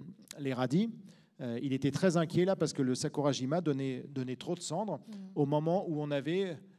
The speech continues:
Speaker 1: le bouquet de feuilles qui était en train de sortir. Et pour lui, c'était une véritable inquiétude parce que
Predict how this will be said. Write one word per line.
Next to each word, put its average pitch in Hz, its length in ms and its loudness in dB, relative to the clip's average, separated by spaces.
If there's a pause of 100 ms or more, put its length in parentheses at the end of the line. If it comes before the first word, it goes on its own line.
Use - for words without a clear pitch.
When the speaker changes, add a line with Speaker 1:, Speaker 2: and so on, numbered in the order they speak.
(200)
Speaker 1:
le 123 160 -4
bouquet 151 280 -4
de 165 60 -6
feuilles 185 220 -2
qui - 80 -6
était 143 140 -6
en 131 60 -4
train 147 140 -8
de 139 60 -6
sortir. 123 420 -6 (640)
Et 127 80 -8
pour 135 180 -2
lui, 175 160 0
c'était 143 260 -2
une 135 80 -4
véritable 143 400 -2
inquiétude 127 360 -2
parce 156 180 0
que 131 220 0